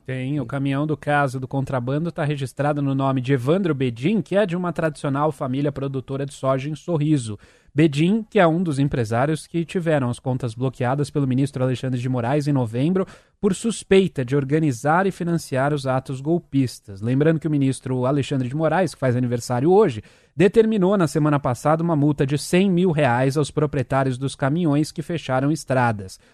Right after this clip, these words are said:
Moraes também to-, tornou esses veículos indisponíveis, ou seja, proibiu a circulação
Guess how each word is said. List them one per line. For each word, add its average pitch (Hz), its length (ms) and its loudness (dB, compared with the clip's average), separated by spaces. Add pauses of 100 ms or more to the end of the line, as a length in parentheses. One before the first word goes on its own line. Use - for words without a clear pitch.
(120)
Moraes 165 380 6
também 156 240 2
to-, 147 400 2
tornou 151 360 2
esses 143 240 -2
veículos 139 560 0
indisponíveis, 208 880 4
ou 143 100 2
seja, 113 300 0
proibiu 170 540 2
a 123 60 2
circulação 139 800 0